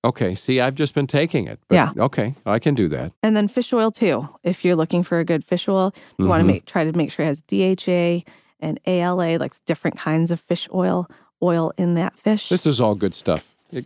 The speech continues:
Speaker 1: it got a little slippery there for a minute with all the oils, but I mean, it, it really is. It's good stuff
Speaker 2: <laughs>
Speaker 1: because you can, you can really see how you can influence your diet with very basic ideas.
Speaker 2: Yes.
Speaker 1: And some, even some small tweaks, right?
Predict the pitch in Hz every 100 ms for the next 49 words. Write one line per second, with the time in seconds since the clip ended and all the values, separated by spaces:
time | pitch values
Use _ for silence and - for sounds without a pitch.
0 | - 135 151 180 151 147 - 156 147 120
1 | 104 104 123 117 120 107 120 123 110 120
2 | 110 98 - 131 147 160 160 156 151 226
3 | 202 165 185 123 - 202 196 214 247 -
4 | 151 151 135 147 147 131 113 - _ _
5 | 143 143 139 127 151 180 196 - 175 135
6 | 131 127 - - 135 165 156 147 143 -
7 | 131 120 110 107 107 101 - 98 120 120
8 | 113 117 95 87 101 - 107 107 104 104
9 | 127 117 - - 170 - - - 104 -
10 | 110 107 143 156 143 135 - 143 143 -
11 | 202 - - - 98 160